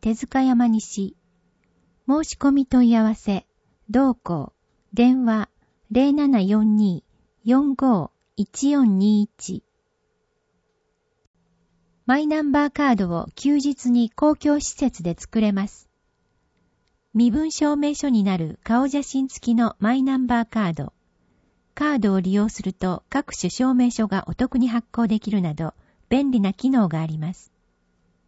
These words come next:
昨年好評だった出張臨時窓口を今年も引き続き実施。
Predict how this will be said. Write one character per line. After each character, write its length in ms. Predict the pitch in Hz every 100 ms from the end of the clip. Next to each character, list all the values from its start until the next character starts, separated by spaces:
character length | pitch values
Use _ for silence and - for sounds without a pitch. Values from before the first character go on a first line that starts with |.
| _ _ _
昨 320 | 240 247 302
年 180 | 302 285
好 220 | 294 294
評 180 | 285 277
だ 120 | 269
っ 40 |
た 340 | - - 165 -
出 260 | - 226 -
張 240 | - 302
臨 220 | 277 302
時 140 | 285 285
窓 240 | 277 285
口 280 | 240 - 170
を 140 | 165 - _ _ -
今 140 | 233
年 260 | 277 - 262
も 100 | 262
引 80 | -
き 120 | -
続 240 | - 285 277
き 160 | 247
実 160 | 220 190
施。 340 | - - 185